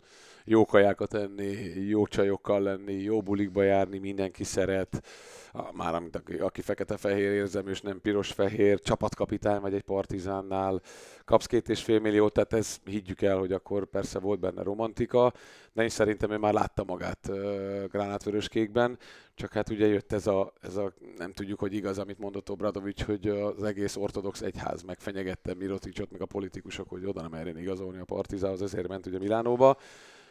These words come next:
Nem tudom, én nagyon kedvelem Panther játékát, de nem vagyok benne biztos, hogy, hogy megugorja ezt a szintet, ami a, az egy, a,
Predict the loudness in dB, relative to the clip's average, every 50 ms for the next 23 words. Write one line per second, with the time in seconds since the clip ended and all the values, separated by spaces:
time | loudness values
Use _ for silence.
0 | -20 -20 -20 -20 -20 -20 -20 -20 -20 -20 -20 _ -4 6 8 8 8 8 6 2
1 | 4 4 4 0 0 -10 -10 -2 2 2 4 6 6 6 6 6 10 8 8 10
2 | 12 10 10 10 10 8 8 8 8 4 4 4 6 2 2 2 2 2 0 4
3 | 8 10 10 10 10 6 0 -10 _ _ _ -2 0 0 2 2 2 0 0 -2
4 | -2 -2 -2 -2 -2 -2 -4 -4 -6 -8 -8 -6 -10 -8 -8 -8 -10 -10 -10 -10
5 | -10 -10 -10 -10 -8 -8 -8 -6 -6 -6 -6 -4 -2 0 0 -2 -2 -4 -8 -8
6 | -8 -10 -8 -8 -8 -6 -6 -6 -6 -2 -2 0 0 2 0 0 -2 -2 2 2
7 | 2 2 2 0 0 0 0